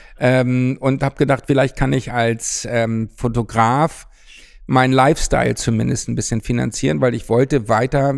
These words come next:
ähm, die Welt entdecken. Ähm, und, und hab dann tatsächlich das erste Buch gemacht, Afrika,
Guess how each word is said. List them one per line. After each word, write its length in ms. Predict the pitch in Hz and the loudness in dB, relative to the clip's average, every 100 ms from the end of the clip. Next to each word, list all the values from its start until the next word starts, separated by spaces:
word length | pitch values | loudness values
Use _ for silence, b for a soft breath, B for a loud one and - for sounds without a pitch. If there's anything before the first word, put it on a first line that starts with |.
| 113 | -4
ähm, 340 | 127 117 110 - 107 | -6 -6 -8 -10 -6
die 160 | 117 | -2
Welt 180 | 117 123 | -2 -2
entdecken. 480 | 131 127 139 151 147 B B B B B B | -2 -2 -2 -4 -6 B B B B B B
Ähm, 680 | - 123 120 120 120 117 127 - | 0 2 2 2 2 0 -2 -6
und, 480 | - 131 127 - - | 0 0 0 -6 -10
und 260 | 131 135 131 | -6 -4 -2
hab 180 | 139 | -2
dann 420 | - 135 151 147 131 | 0 2 0 -4 -2
tatsächlich 380 | 139 135 139 139 | -2 0 0 0
das 140 | 127 | -2
erste 320 | 123 135 - | -2 -2 -2
Buch 260 | 123 143 - | -2 -2 -2
gemacht, 480 | 143 147 147 - - | 0 0 0 -6 -6
Afrika, 720 | - - 147 - 151 151 165 | -4 -2 -4 -2 -2 -2 -4